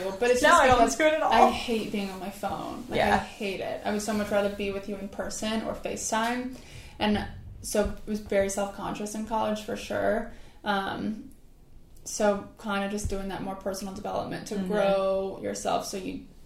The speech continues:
Speaker 1: you move away. The more you pour into yourself,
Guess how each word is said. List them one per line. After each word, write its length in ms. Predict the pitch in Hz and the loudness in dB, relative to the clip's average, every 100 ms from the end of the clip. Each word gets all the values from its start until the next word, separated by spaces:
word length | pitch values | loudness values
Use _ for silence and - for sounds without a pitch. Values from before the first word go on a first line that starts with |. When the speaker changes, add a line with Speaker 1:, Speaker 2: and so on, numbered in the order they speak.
| - | -6
Speaker 1:
you 140 | 214 | 0
move 240 | 208 208 202 | 2 0 0
away. 420 | 196 196 185 180 | 0 -2 -2 -4
The 80 | 196 | -4
more 180 | 196 226 | -2 0
you 140 | 254 254 | 0 2
pour 160 | 202 | 0
into 300 | - 196 - | 0 -4 -2
yourself, 500 | 247 254 262 262 262 | -2 0 2 2 2